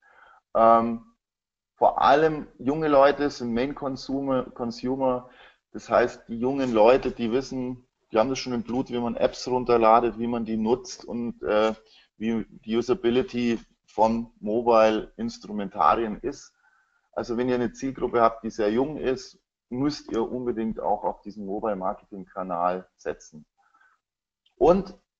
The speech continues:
mehr als fünfzig Prozent aller lokalen Suchen kommen über Mobile Devices, also mobile Endgeräte. Das heißt, wenn ich irgendwas suche, ein Geschäft, äh, den nächsten Plattenladen, äh, was auch immer, dann suchen mehr als fünfzig Prozent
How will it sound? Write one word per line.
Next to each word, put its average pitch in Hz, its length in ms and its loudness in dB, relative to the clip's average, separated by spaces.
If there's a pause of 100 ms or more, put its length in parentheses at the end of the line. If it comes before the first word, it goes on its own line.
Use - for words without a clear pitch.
(340)
mehr 135 180 6
als 151 100 2
fünfzig - 420 -8
Prozent 131 500 -2
aller 135 240 4
lokalen 117 520 2
Suchen 123 360 -6
kommen 101 280 -4
über 95 220 -2
Mobile 98 680 4
Devices, 85 640 0
also 90 180 -6
mobile 98 420 -4
Endgeräte. 95 840 -6 (380)
Das - 80 -14
heißt, 113 240 2
wenn 120 100 -4
ich - 160 -8
irgendwas 127 500 2
suche, 120 360 -2
ein 98 160 -4
Geschäft, - 720 -2
äh, 107 480 6
den 113 180 -2
nächsten 110 320 -4
Plattenladen, 92 960 0
äh, 101 400 4
was 101 200 -2
auch 107 160 -6
immer, 113 480 -4 (640)
dann 107 100 -10
suchen 139 600 -6
mehr 117 180 2
als 131 120 0
fünfzig - 440 -14
Prozent 113 640 -6